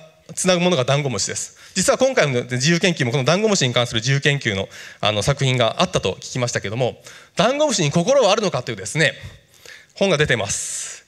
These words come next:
心あると思いますか、皆さん？ダンゴムシに心はあるのか？あると思う。ね。あの、さすが子供の皆さんはさっとあると言いますけども、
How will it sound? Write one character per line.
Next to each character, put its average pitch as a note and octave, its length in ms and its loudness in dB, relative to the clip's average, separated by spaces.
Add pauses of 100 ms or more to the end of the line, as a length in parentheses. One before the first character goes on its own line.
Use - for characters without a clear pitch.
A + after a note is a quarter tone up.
(140)
心 G3+ 200 2
あ A3 60 4
る G3 60 0
と F3 60 0
思 C#3+ 100 4
い C3+ 40 0
ま C3+ 100 2
す - 40 -6
か、 B2 80 -2
皆 A2+ 140 0
さ F#2+ 80 -2
ん？ G2 60 -12 (100)
ダ C#3 100 0
ン F#3 80 2
ゴ G#3+ 80 2
ム F#3+ 80 0
シ - 80 -2
に A2 80 -4
心 E3+ 260 0
は B2 60 2
あ C3 60 2
る A#2+ 40 -4
の F#2+ 80 -6
か？ - 120 -10 (1120)
あ A#2+ 120 -2
る F#3+ 120 2
と D#3+ 100 2
思 B2 320 -2
う。 - 20 -6
ね。 C#3+ 200 0 (380)
あ B2+ 140 0
の、 A2+ 300 -2 (840)
さ - 120 -2
す - 80 -2
が D#3 100 2
子 E3 100 -2
供 E3 80 2
の E3 60 2
皆 D#3+ 120 2
さ D#3 100 0
ん B2 40 0
は G#2+ 80 -4
さ - 140 0
っ G3 100 -6
と D#3+ 80 2
あ - 20 0
る C3+ 60 -4
と - 40 -14
言 A2+ 100 -4
い - 20 -2
ま A2+ 60 -2
す - 60 -6
け A#2+ 60 -4
ど G#2+ 80 -2
も、 G#2 160 -4